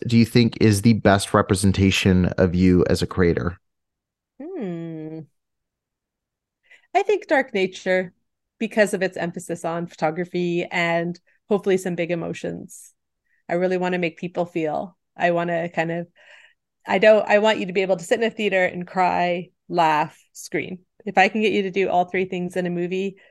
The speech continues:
Speaker 2: I've succeeded.
Speaker 1: Awesome. Uh, what is a film that people would be surprised to know that you enjoy?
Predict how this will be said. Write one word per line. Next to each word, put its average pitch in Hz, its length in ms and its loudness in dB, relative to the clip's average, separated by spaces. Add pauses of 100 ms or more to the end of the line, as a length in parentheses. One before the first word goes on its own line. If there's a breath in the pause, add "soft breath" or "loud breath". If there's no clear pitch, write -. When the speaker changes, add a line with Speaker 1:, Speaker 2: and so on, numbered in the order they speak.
(240 soft breath)
Speaker 2:
I've 160 120 -6
succeeded. 156 560 -10 (640)
Speaker 1:
Awesome. - 380 -12 (640 soft breath)
Uh, 110 260 4
what 120 460 4
is 139 440 4 (140)
a 113 440 8
film 113 400 4
that - 120 -2
people 117 240 4
would 95 80 4
be 95 100 6
surprised 104 720 2
to 95 100 -2
know 87 140 4
that 82 160 -2
you 92 120 0
enjoy? 82 480 -2